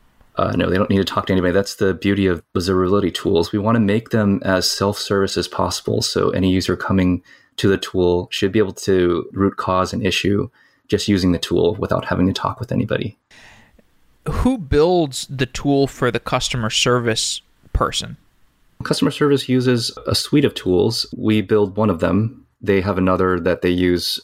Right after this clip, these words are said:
Speaker 1: uh, when they're on the phone with the customer. It has other pieces of information like, you know, what payment method they're using, that kind of thing. But it, different teams at Netflix build different tools for customer service.
Speaker 2: Okay.
Speaker 1: Including us.
Speaker 2: You mentioned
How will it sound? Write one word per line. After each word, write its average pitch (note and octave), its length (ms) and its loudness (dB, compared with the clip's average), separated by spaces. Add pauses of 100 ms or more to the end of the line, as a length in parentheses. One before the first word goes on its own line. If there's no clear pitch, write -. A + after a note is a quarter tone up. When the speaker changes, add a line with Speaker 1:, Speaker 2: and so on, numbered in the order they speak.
Speaker 1:
uh, E2+ 260 2
when F#2 200 2
they're F2+ 160 2
on F#2 160 0
the F2 80 -2
phone F2+ 300 0
with F2 100 -2
the - 80 -4
customer. F2 500 -2
It F2+ 60 -4
has F#2 320 -2 (300)
other F#2+ 160 0
pieces F2+ 260 -2
of E2+ 100 -2
information F2 580 0
like, G1+ 340 -2
you - 80 -4
know, - 180 -4 (220)
what E2+ 160 -2
payment F#2 240 0
method F2 280 -2
they're F2+ 100 0
using, F2 280 2
that F2 100 -2
kind F2+ 160 -4
of F2 80 -8
thing. - 300 -4 (400)
But - 240 0
it, - 260 -2
different D3 300 -2
teams G#2 220 0
at - 80 0
Netflix - 420 -4
build F2 300 0
different - 260 -4
tools - 320 -2
for - 300 -10
customer - 320 -10
service. - 300 -12
Speaker 2:
Okay. C#3+ 340 -6 (560)
Speaker 1:
Including - 360 2
us. - 240 -4 (200)
Speaker 2:
You E3+ 160 0
mentioned G#3 400 -2